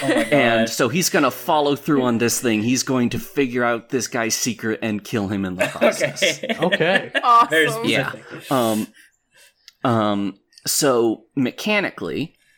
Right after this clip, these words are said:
Speaker 2: um, for character traits, I went with,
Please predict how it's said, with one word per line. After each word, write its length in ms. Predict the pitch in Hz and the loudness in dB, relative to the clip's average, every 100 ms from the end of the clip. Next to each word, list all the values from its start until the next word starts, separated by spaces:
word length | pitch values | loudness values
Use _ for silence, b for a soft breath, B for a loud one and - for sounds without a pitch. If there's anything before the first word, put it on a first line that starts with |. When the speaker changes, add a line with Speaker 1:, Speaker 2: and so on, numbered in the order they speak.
| _ 120 | _ -4
Speaker 2:
um, 540 | 107 101 98 101 98 _ - - | -2 0 0 -2 -6 _ -20 -8
for 160 | 113 101 | -6 -6
character 500 | - 190 175 - 120 | -2 0 0 -2 -8
traits, 520 | - 107 120 - - - | -4 -4 -4 -4 -4 -4
I 260 | 101 101 92 | -4 -4 -6
went 280 | 98 98 - | -6 -8 -2
with, 200 | 104 | -2